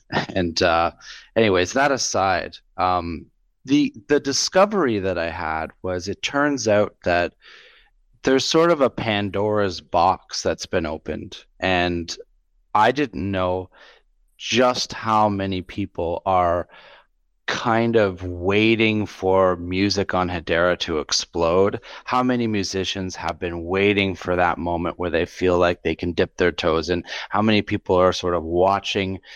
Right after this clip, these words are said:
from the sidelines and thinking about starting up projects as artists, thinking about which platforms they wanna use,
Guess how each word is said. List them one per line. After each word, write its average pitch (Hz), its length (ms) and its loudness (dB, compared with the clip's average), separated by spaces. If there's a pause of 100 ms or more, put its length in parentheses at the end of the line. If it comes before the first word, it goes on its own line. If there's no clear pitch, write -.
(180)
from 101 100 -2
the 98 100 0
sidelines 90 720 0
and 87 160 -10
thinking 98 340 -8
about 90 320 0
starting 92 560 -2
up 90 200 -6
projects 90 600 0
as 85 240 -2
artists, 85 560 0 (360)
thinking 107 320 0
about 95 260 2
which 95 300 -2
platforms 90 680 -4
they 92 140 -2
wanna 90 260 -2
use, 87 640 -2